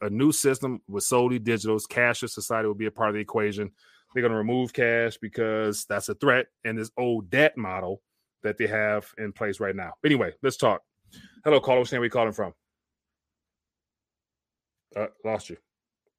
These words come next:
Uh, give me a call back. I'll get you on here. Let me put up my little branding.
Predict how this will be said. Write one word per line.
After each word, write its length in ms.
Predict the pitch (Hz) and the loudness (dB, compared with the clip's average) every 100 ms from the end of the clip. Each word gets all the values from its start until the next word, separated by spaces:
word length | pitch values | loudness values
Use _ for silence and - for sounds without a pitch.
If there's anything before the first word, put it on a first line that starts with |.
| _ _ | _ _
Uh, 100 | 123 | -6
give 120 | 127 | 0
me 60 | 147 | 2
a 20 | |
call 160 | 151 135 | 4 6
back. 160 | 123 | 6
I'll 60 | 120 | 2
get 160 | 117 117 | 0 -2
you 100 | 110 | -2
on 80 | |
here. 180 | 107 104 - - - - - - _ _ _ _ _ _ _ _ | -2 -6 -8 -16 -18 -20 -20 -20 _ _ _ _ _ _ _ _
Let 100 | 107 | -10
me 60 | 104 | -8
put 200 | - 117 | -2 0
up 80 | 104 | 0
my 80 | |
little 200 | 104 98 | -2 -2
branding. 420 | 87 110 110 104 | -2 0 0 -2